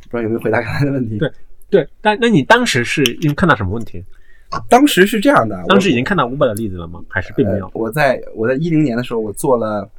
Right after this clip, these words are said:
Speaker 1: 一个租车公司。
Speaker 2: 嗯。
Speaker 1: 啊，我手里其实有两百多台车。当时是易到，在中国。
Speaker 2: 易到。
Speaker 1: 哎，易到用车呢，是他做了一个A P P，就刚有，刚有智能手机的时候做的A P P，从上面能看到车。啊，但是呢，你要是，是想去叫车的时候，一打，一点，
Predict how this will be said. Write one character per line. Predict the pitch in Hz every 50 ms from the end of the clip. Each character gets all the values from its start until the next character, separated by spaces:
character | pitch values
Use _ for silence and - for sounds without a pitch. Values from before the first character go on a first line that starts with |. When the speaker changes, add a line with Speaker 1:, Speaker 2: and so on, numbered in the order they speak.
| - - - - - - - - - - - - -
Speaker 1:
一 | 120
个 | 120 120
租 | - - 143 151 -
车 | - 117 107
公 | 101 98 95
司。 | - - - - - -
Speaker 2:
嗯。 | - 127 107 104 - -
Speaker 1:
啊， | - 80 85
我 | 95
手 | - - 104
里 | 107 110
其 | -
实 | 110 113
有 | 110 104
两 | 98 90 95
百 | 107 -
多 | -
台 | 90 - 95
车。 | - - - - - - - - - - -
当 | - 160 170 175
时 | - - 127 131
是 | - -
易 | 156 151 143
到， | - 233 - - - - - - -
在 | - -
中 | 107 101
国。 | 95 - 151
Speaker 2:
易 |
到。 | 135 143 135 - -
Speaker 1:
哎， | - 107 - 104 -
易 | 135
到 | 139 151 143 135 135
用 | 131 131
车 | - - 143
呢， | 139 135 120 - -
是 | 127
他 | - 127 113
做 | - 143 123 110
了 | 107
一 | 110
个 | - 110 101 98 - -
A | 117 127
P | - - 127
P， | - 160 - - - - - - -
就 | 110
刚 | 104 131 139 123
有， | 110 104
刚 | - 131 143
有 | 123 110
智 | 110 - 120
能 | 123
手 | 127 - 87
机 | 90 104 107
的 | 101
时 | 104 98
候 | 95
做 | 95 - 120
的 | 113 117
A | 120
P | 127
P， | - 110 87 - - -
从 | - 135
上 | 135 185 160
面 | 151 135
能 | 120 113
看 | 127 - - -
到 | 127 117 107
车。 | - - - 113 101 - - - - - - - - - -
啊， | - 110 120
但 | 139 147
是 | - 202
呢， | 185 165 143 131 -
你 | 110 110
要 | 117 127 139
是， | 147 165 147
是 | 139 143 139
想 | 135 120 92
去 | - 139 143
叫 | - - 359 403 415 -
车 | - - 110
的 | 104
时 | - -
候， | 98 -
一 | - -
打， | - - - -
一 | - 156
点， | 135 - - -